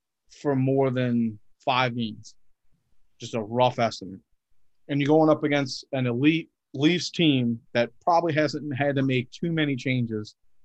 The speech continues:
you know, out of the ordinary. Not, you know, anything other than just an injury would be movement. Um, we're just hundred percent juggling lines right now. And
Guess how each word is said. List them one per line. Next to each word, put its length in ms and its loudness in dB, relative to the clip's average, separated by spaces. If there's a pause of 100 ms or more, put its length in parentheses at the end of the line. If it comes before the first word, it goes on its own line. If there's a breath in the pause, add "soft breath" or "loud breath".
(260)
you 120 -2
know, 260 -4 (680)
out 180 4
of 120 0
the 120 0
ordinary. 640 -2
Not, 320 0 (100)
you 120 0
know, 240 -2
anything 440 0
other 240 4
than 260 0
just 320 -6 (160)
an 120 0
injury 460 -2 (320)
would 140 -4
be 120 -2
movement. 440 -4 (720)
Um, 460 0 (160)
we're 240 4
just 380 0 (380)
hundred 400 0
percent 360 -2
juggling 600 0
lines 420 -2
right 200 -6
now. 340 -8 (920)
And 580 0